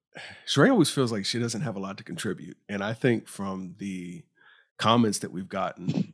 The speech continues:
uh, from the audience participation and, and, and opinion, I think it's quite the contrary. I think you guys enjoy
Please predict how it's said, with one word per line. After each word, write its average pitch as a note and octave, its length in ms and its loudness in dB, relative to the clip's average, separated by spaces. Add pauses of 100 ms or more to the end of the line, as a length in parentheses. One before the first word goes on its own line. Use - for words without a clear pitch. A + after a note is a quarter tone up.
(120)
uh, F#2 360 -6
from G2 200 -8
the F#2 100 -6
audience G2+ 360 -2
participation F#2 760 -8
and, F2+ 280 -12
and, F#2+ 220 -8
and G2 100 -4
opinion, G2 500 -4 (420)
I G2+ 60 0
think B2 140 6
it's A2+ 100 0
quite A2 180 0
the - 60 -18
contrary. F2 420 -8
I F#2 40 -10
think G2 160 -8
you A2 80 -8
guys G#2 240 -2
enjoy G2+ 580 -2